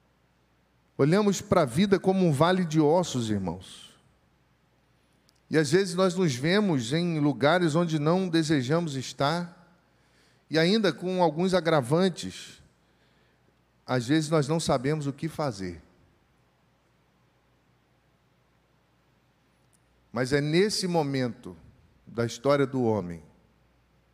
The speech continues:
é nesse momento da história da igreja, é nesse momento da nossa história,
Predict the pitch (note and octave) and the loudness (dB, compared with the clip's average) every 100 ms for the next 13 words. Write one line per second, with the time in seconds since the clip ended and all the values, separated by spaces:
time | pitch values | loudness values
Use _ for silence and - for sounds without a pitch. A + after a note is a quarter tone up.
0 | _ _ _ _ _ _ _ A2 A2+ C#3 | _ _ _ _ _ _ _ -10 -2 0
1 | F#3+ - D3+ C3+ D3 D3+ B2+ - C#3 C3 | 0 -2 -2 0 0 0 -4 0 0 0
2 | B2+ B2 G#2 G#2+ A2+ G2+ G#2 G#2+ B2 E3 | 0 -4 -2 0 0 0 -2 -2 0 0
3 | F3 - D3+ C3 A2+ C3 D#3 C#3 C3 A#2+ | -2 -6 -4 -2 -2 -4 -4 -6 -6 -4
4 | C#3 - A#2 - A2+ A2 F#2+ E2 | -6 -6 -14 -12 -8 -6 -6 -10